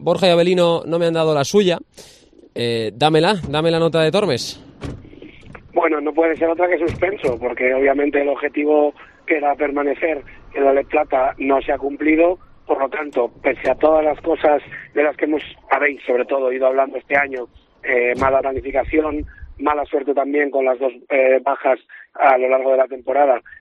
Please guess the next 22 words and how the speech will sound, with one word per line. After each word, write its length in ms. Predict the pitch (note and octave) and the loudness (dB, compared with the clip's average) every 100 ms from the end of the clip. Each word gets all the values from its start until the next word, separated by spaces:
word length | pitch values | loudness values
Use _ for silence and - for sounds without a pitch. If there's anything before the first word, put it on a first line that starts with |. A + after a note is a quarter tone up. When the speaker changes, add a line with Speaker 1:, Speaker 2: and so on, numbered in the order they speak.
| _ - | _ -2
Speaker 2:
y 220 | D#3 C#3 | 0 2
con 560 | C#3 C3 B2 B2 B2 | 2 0 0 -2 0
la, 140 | A#2+ A#2+ C3+ C#3+ | 2 0 -2 0
la 260 | C3 B2+ | 2 2
no 260 | C3 C3+ C#3 | 0 -2 -4
clasificación 760 | C#3+ A#2+ B2+ C3+ B2+ - D3 C3+ | -4 -8 -6 -2 0 2 0 0
o 100 | A#2+ | -2
la 100 | B2+ | -2
no 100 | C3+ | 0
permanencia, 600 | C#3 C3+ C#3 C#3 D3 C#3+ | -2 -2 -6 -4 -2 0
para 220 | C#3 A#2+ | 2 0
mí 100 | C3 | -2
no 100 | C3+ | 0
puede 180 | C#3+ C3 | 0 0
ser 220 | C3 C3 - | -2 -2 -2
otra 260 | C#3+ C3+ | -2 0
nota 220 | C3+ C3+ | 0 0
que 120 | D3 C3+ | -2 -2
suspenso. 440 | A#2 - C3+ B2 - - | -4 -2 -2 -2 -6 -6
Yo 120 | - | -2
tampoco 460 | G3 F3+ F#3+ F#3 F3 | 0 0 0 0 0
creo 340 | - E3 C3 | 0 0 0